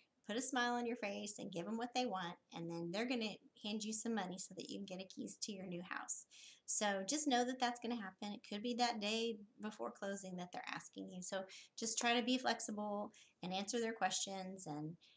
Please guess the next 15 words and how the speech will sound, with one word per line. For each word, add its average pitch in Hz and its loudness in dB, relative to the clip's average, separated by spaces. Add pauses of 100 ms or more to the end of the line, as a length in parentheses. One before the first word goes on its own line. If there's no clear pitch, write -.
(140)
give 196 0
it 208 -2
to 214 0
'em 208 0
and 165 -2
say, 202 -2
"Thank 214 -2
you 214 -2
very 196 0
much." - 0
Um, 185 4
so 233 2
that's 359 8
my 240 10
advice 214 6